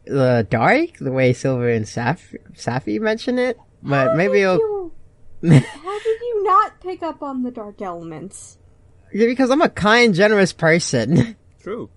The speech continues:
Speaker 2: Well, well, hopefully we'll remind you of why that is later on during this review,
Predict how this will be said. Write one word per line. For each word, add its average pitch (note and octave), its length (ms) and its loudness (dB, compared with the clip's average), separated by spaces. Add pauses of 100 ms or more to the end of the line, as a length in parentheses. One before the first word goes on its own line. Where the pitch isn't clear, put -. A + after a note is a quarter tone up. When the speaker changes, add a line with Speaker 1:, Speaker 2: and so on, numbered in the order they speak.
(680)
Speaker 2:
Well, C#4 640 -6
well, C4 240 -4
hopefully E4 960 -8
we'll C4 320 -8
remind B3+ 500 -6
you C4+ 260 -6
of G#3 140 -12
why B3 280 -6
that A#3 280 -10
is G#3 400 -8
later G3+ 380 -8
on E3+ 340 -16
during D#3 340 -20
this D3+ 260 -20
review, F3 560 -14